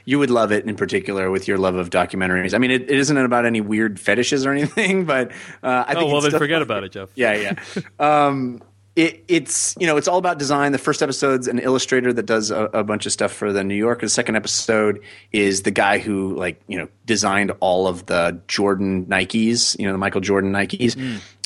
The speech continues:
Speaker 1: Uh, and then, you know, it has interior designers and it has architects. It really, it, it, each episode focuses on a very, s-, you know, a one individual, tells their life story, but it does so with, uh,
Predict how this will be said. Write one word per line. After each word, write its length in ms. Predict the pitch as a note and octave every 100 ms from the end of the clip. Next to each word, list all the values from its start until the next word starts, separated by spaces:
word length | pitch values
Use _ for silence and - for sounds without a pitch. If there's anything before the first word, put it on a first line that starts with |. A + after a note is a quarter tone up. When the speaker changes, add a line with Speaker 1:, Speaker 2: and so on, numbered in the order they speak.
| -
Speaker 1:
Uh, 320 | A2 G#2 G2+ G2+
and 140 | B2+
then, 120 | D3
you 100 | D3+
know, 80 | C3
it 100 | G#2
has 540 | A2+ G#2+ G2 F#2+ - -
interior 480 | G#2+ - G#3 F3+
designers 720 | D#3+ D3+ D3+ D3 C#3+ C3+ C3 A2
and 80 | F#2+
it 60 |
has 200 | F2 F#2 -
architects. 680 | D3+ C#3+ B2+ C#3 B2 A#2 -
It 140 | C3
really, 340 | D3 C#3 B2 - - - - -
it, 140 | B2 B2
it, 220 | B2+ A2+ - -
each 200 | D3+ C3+
episode 460 | B2+ B2 B2+ G#2
focuses 240 | - A#2 A2+
on 160 | G#2
a 100 | G2 F#2
very, 260 | F#2+ A2+
s-, 140 | G#2+ - A#2
you 100 | G#2
know, 180 | F2+ -
a 80 | G2
one 260 | A2 B2
individual, 840 | A2+ A#2 G#2+ G#2 G2+ F#2+ F#2+ F#2 - - -
tells 300 | C3 B2+ A#2+
their 100 | A#2
life 220 | A2 G#2
story, 540 | - G#2 G2+ F#2+ F#2+ - -
but 100 | B2+
it 80 | A#2+
does 240 | D#3 C#3+
so 320 | - B2+ G#2+
with, 400 | G#2 G#2 G2 -
uh, 520 | G#2+ G#2 G2 F#2+ F#2+